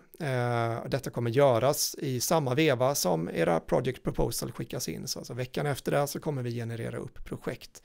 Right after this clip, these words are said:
när grupperna har satt då. Varje vecka så kommer varje projektgrupp att behöva ha en obligatorisk, för den här är obligatorisk,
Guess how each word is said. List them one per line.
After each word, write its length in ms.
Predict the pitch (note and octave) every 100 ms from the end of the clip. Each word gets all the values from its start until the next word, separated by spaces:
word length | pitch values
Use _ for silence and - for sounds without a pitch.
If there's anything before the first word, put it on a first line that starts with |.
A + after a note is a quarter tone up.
| - - _
när 220 | C#3+ A#2+
grupperna 540 | A2 B2 - - -
har 100 | A#2+
satt 240 | B2 - -
då. 160 | - - - _ _ - - - - - - - - - _ _ _ _ _
Varje 600 | F#3 E3 F#3 D#3+ C#3 D3+
vecka 540 | F3 - - C#3 F3 F3 -
så 180 | -
kommer 500 | D#3+ C#3 C3 B2+ B2+ - _ _ _ -
varje 720 | A#2+ C3 D#3 C3+ A2 B2+ E3 - _
projektgrupp 1300 | - - G#3 G#3 - - - - D3+ D3 F3 - - -
att 380 | D3 D3 - -
behöva 320 | D#3 C3+ B2+
ha 200 | B2+ C#3
en 100 | B2+
obligatorisk, 1160 | - B2 C3 C3 C#3+ - D3 E3 C3 A#2 - -
för 100 | C3+
den 100 | C3
här 200 | C3+ D3+
är 140 | B2
obligatorisk, 920 | C#3 A#2+ A2+ A2+ - - C3+ - -